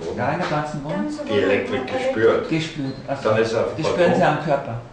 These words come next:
Speaker 1: Ja.
Speaker 2: die Elektrik.
Speaker 1: Innen.
Speaker 2: Innen, im
Speaker 3: Innen.
Speaker 2: Körper.
Speaker 3: Innen
Speaker 2: Wie,
Speaker 3: und
Speaker 2: wie
Speaker 3: innen.
Speaker 2: ein Strom.
Speaker 3: Ja,
Speaker 1: Ja.
Speaker 3: im Körper, ja.
Speaker 2: Mhm. Aber das war schon mal jetzt ganz weg.
Speaker 3: Ja, zu Hause, äh,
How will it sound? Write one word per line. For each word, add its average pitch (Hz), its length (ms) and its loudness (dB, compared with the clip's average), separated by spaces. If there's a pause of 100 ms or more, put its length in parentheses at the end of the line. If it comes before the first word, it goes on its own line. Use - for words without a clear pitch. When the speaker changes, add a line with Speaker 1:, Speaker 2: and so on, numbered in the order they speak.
(160)
Speaker 1:
Ja. - 180 -2
Speaker 2:
die 113 80 -4
Elektrik. 131 440 -6 (160)
Speaker 1:
Innen. 117 260 -2 (360)
Speaker 2:
Innen, 160 320 2
im 156 120 0
Speaker 3:
Innen. 160 140 2
Speaker 2:
Körper. 190 320 0 (280)
Speaker 3:
Innen 302 460 0
Speaker 2:
Wie, 202 180 6
Speaker 3:
und - 200 4
Speaker 2:
wie 175 100 6
Speaker 3:
innen. 175 120 4
Speaker 2:
ein 156 280 0
Strom. 127 420 -2 (120)
Speaker 3:
Ja, - 140 -4
Speaker 1:
Ja. 269 100 -2
Speaker 3:
im 127 200 -4
Körper, 247 200 -8
ja. 196 140 -6 (320)
Speaker 2:
Mhm. 151 260 -2 (1160)
Aber 135 200 -2
das 147 200 -4
war 135 160 2
schon 180 120 -2
mal 180 140 2
jetzt 180 160 -4
ganz 160 280 -4
weg. 113 120 -6 (1040)
Speaker 3:
Ja, 240 440 -2 (420)
zu 277 160 -2
Hause, 277 440 -2
äh, 220 1080 -8